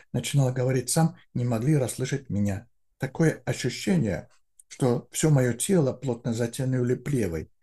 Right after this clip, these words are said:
из-за которой не удавалось соприкасаться с внешним миром. Однако вместе с тем они тоже не могли меня коснуться. Я и сам был беспомощен, и они ничего не могли со мной сделать.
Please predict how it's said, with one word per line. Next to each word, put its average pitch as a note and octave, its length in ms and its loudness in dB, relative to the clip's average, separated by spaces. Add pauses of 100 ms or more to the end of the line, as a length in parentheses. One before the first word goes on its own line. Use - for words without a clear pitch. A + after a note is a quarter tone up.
(300)
из-за A#2+ 320 2
которой D3 500 2
не A#2+ 140 2
удавалось A2 480 2
соприкасаться - 800 -2
с - 120 0
внешним A#2+ 460 2
миром. D#2+ 360 -2 (600)
Однако A2+ 420 0
вместе G#2+ 300 0
с G#2+ 60 -4
тем G#2+ 320 -2 (160)
они A2+ 460 -4
тоже E3+ 260 4
не D3+ 100 6
могли C3+ 280 -2
меня A#2+ 260 -2
коснуться. - 720 -6 (540)
Я F#3+ 120 4
и - 180 2
сам - 320 2
был F2+ 300 -2
беспомощен, G#2+ 920 -2
и G2+ 60 -6
они D#3 440 0 (300)
ничего D3+ 460 2
не C3 100 2
могли F#2+ 300 -2
со G2 180 0
мной F2 240 -2
сделать. - 600 -10